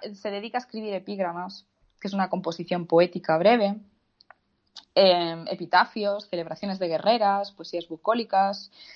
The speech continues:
bueno, pequeños versos que,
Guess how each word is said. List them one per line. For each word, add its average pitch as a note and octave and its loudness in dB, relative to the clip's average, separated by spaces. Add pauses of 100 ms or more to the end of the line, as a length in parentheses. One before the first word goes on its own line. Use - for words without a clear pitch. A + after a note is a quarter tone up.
(340)
bueno, F#3+ 4
pequeños A3+ -6
versos A#3+ -6 (400)
que, F3+ -2